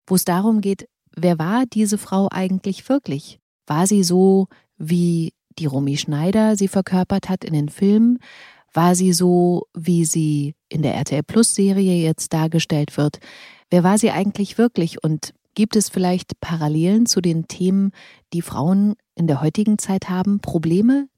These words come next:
die sie beschäftigen? Dieser Frage ist mein Kollege Tim nachgegangen. Der ist dafür extra nach Wien gereist und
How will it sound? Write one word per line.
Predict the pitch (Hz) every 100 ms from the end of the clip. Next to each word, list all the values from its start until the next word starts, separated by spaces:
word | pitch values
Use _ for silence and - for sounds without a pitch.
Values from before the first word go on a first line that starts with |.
| -
die | 190
sie | 190
beschäftigen? | 190 190 202 - 220 226 262 _ _ _
Dieser | 202 226 214
Frage | 202 202 220
ist | 202 175 - 175
mein | 170 170
Kollege | - 160 151 151 143 _
Tim | - 269 277 208 _ -
nachgegangen. | 143 127 - 143 123 135 196 220
Der | 135
ist | 147
dafür | 139 - -
extra | - - 131
nach | 123 -
Wien | 170 220 226
gereist | 196 165 143 151 156 - -
und | 147